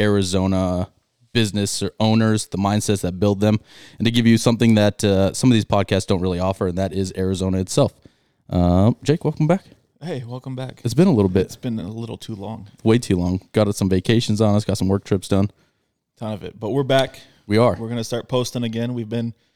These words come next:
Speaker 2: way too long, like you said, and, uh, I think it's time to get back into it.
Speaker 1: And this one, I,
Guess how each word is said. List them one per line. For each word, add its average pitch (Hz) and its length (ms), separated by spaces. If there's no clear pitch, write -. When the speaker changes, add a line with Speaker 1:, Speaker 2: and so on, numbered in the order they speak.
Speaker 2:
way 123 240
too 131 160
long, 123 260
like 123 180
you 113 60
said, 120 320
and, 120 220
uh, 101 240
I 120 80
think 123 180
it's 113 80
time 117 160
to 107 60
get 113 140
back 104 180
into 117 200
it. - 140
Speaker 1:
And 107 240
this 110 260
one, 104 300
I, 113 160